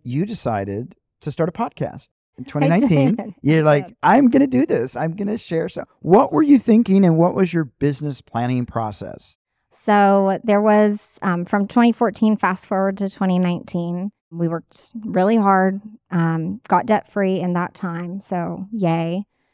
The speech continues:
Speaker 2: And then from there, here I am listening to these personal finance podcasts, and getting debt free is only, like, a piece of it, right?
Speaker 1: Right.
Speaker 2: Then you're starting to learn about investing and what you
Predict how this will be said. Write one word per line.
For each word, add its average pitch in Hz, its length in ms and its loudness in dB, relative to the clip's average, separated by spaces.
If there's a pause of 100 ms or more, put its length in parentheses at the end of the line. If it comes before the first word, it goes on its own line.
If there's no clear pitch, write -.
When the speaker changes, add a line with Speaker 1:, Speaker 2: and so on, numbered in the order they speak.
(220)
Speaker 2:
And 190 280 -2
then 185 380 -2
from 185 320 -2
there, 202 560 2 (100)
here 202 220 -2
I 196 80 0
am 202 480 -2
listening 196 480 -2
to 208 100 -8
these 208 160 -2
personal 202 340 -6
finance 196 360 -6
podcasts, 226 500 -6
and 247 160 -2
getting 269 240 0
debt 254 240 -4
free 220 180 -2
is 196 160 -2
only, 180 220 -6
like, 165 160 -10
a 175 60 -12
piece 190 300 -8
of 156 120 -10
it, 151 160 -14
right? 185 320 -6
Speaker 1:
Right. 220 140 -2
Speaker 2:
Then 214 160 0
you're 226 100 0
starting 196 380 -6
to 185 80 -12
learn 180 200 -6
about 170 240 -6
investing 190 600 -8
and 175 80 -8
what 165 120 -10
you 190 200 -8